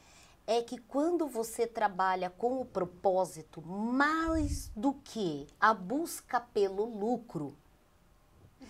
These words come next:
existe algo muito maior que é o impacto social. E aí eu queria que vocês contassem um pouquinho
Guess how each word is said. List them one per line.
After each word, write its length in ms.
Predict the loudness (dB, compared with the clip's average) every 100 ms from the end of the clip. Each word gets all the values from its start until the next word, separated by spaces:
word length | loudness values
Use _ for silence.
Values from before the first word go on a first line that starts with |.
| -18 -2
existe 800 | 2 2 2 -4 -4 -4 -6 4 6
algo 440 | 8 6 2 -2
muito 720 | -4 0 6 8 8 4 0
maior 520 | 0 2 2 2 0 -2
que 120 | -2
é 40 |
o 80 | -2
impacto 520 | -4 -4 -4 -4 -12
social. 640 | -12 -10 -8 -4 -4 -6 -12 _ _ _ _ -20 _ _ -20 -20 -20 -20 -20 -20 -20 -20 -20 -2
E 100 | 4
aí 160 | 6 6
eu 80 |
queria 240 | 4 2 0
que 80 | 0
vocês 320 | -2 -2 -4
contassem 640 | -4 -4 0 0 -2 -6
um 100 | -8
pouquinho 720 | -6 -8 -6 -4 -4 -4 -8